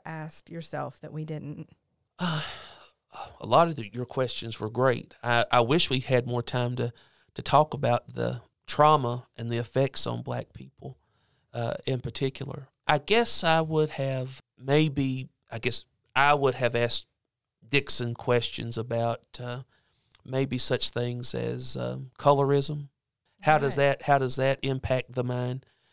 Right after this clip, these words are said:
Speaker 2: There are some issues that black people are dealing with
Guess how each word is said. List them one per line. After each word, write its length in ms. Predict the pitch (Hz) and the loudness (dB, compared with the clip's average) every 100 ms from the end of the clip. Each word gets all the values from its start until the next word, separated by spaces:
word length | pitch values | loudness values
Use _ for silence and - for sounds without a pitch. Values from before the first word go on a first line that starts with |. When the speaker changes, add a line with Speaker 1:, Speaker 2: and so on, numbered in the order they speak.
| _ _ | _ _
Speaker 2:
There 200 | - 139 | 0 4
are 120 | 135 127 | 4 4
some 240 | - 113 | 0 -2
issues 680 | - 147 - 143 139 139 135 | -2 0 0 -2 -4 -6 -6
that 200 | - 113 | -4 -4
black 300 | 123 131 131 | 0 0 0
people 540 | - 143 - 139 135 131 - | -4 -8 -6 -6 -6 -8 -6
are 140 | 117 | -4
dealing 440 | 123 139 135 135 | 0 2 2 0
with 460 | 135 135 135 131 - | -4 -4 -6 -10 -18